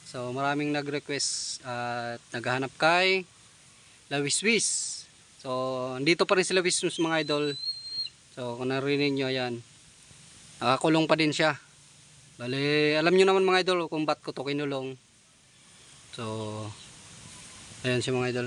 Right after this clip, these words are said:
oh. Ayan, nakakulong. Bali, kinukulong natin siya kasi pinapataba natin. Kasi nga, hinuli to. Nung nakuha ko siya sa nakahuli,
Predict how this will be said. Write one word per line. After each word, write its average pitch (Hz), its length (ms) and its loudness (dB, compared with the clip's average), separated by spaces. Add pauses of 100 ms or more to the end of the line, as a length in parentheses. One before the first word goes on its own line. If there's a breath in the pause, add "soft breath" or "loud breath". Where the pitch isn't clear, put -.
oh. - 60 -10 (1800)
Ayan, 104 180 -6 (160)
nakakulong. 98 420 -10 (720)
Bali, 131 240 2
kinukulong 156 400 4
natin 147 280 2
siya 143 120 2
kasi 139 280 -2
pinapataba 139 600 -2
natin. 135 360 -4 (2000)
Kasi 127 200 0 (520)
nga, 127 240 -2 (640)
hinuli 147 480 4
to. 156 160 2 (2000)
Nung 131 320 4
nakuha 143 320 4
ko 139 80 -2
siya 143 240 2
sa 139 320 0
nakahuli, 131 720 -2